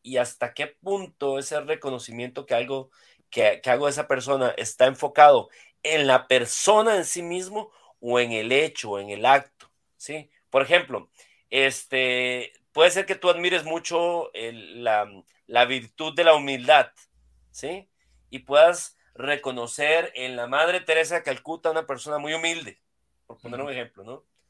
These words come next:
Speaker 1: Entonces, hay una, hay una línea ahí muy delgada entre si yo voy a, a, a enfocarme en la humildad de ella, ¿sí? En cómo la ejecutó,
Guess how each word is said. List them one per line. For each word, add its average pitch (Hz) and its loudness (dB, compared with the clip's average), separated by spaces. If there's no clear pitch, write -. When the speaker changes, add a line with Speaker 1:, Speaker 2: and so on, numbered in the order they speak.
Speaker 1:
Entonces, 127 -12
hay 151 2
una, 196 6
hay 147 -4
una 202 -2
línea 202 0
ahí 196 -2
muy 180 -8
delgada 175 2
entre 123 -12
si 131 -16
yo 156 -2
voy 190 2
a, 196 10
a, 139 4
a 135 6
enfocarme 151 -2
en 135 -8
la 120 -2
humildad 120 0
de 196 -4
ella, 120 -8
¿sí? 160 -20
En 127 -10
cómo 156 -2
la 190 6
ejecutó, 156 -2